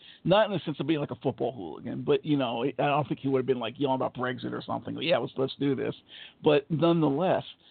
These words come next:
uh, he definitely was the equivalent of a tough of that era. And he was a hellraiser. So, you know, he, I wouldn't say party person, but basically you bring him into a room, there's a bunch of people there drinking. What's he gonna do, say no? <laughs> I mean, <laughs> he's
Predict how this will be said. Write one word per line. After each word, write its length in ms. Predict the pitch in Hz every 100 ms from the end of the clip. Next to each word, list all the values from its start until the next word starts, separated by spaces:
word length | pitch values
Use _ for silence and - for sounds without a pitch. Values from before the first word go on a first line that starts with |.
| _ -
uh, 440 | 135 139 143 139 143 135
he 240 | 120 143
definitely 460 | 139 143 - 160 123
was 480 | 123 131 139 127 - 120
the 80 | 135
equivalent 520 | 110 - 127 127 123
of 100 | - -
a 60 | - -
tough 160 | 131 123 -
of 120 | 135 113
that 200 | 113 -
era. 340 | 127 117 - - - - _ -
And 220 | 196 233
he 60 | 269
was 100 | 294
a 40 |
hellraiser. 640 | 285 277 427 311 180 - - - -
So, 120 | 160
you 140 | 202
know, 180 | 208 170
he, 240 | 170 165 - 135 - _ -
I 80 | 170
wouldn't 240 | 175 -
say 80 | 131
party 380 | - - 214 196
person, 460 | - 117 - 135
but 180 | 127 139 - _ _ -
basically 460 | 160 185 165 156
you 200 | 143 147
bring 180 | 135 156
him 80 | 165
into 200 | 156 160
a 80 | 135
room, 260 | 139 147
there's 120 | 151 131
a 40 |
bunch 180 | 131 139
of 80 | -
people 260 | 139 139
there 200 | 139 135
drinking. 560 | 107 143 160 127 131 143
What's 120 | 143
he 60 | 160
gonna 140 | 156
do, 80 | 147
say 120 | 135 117
no? 400 | 110 - 185 294
<laughs> 40 |
I 80 | 214
mean, 1040 | - - - - - - - - - 294
<laughs> 20 |
he's 120 | 170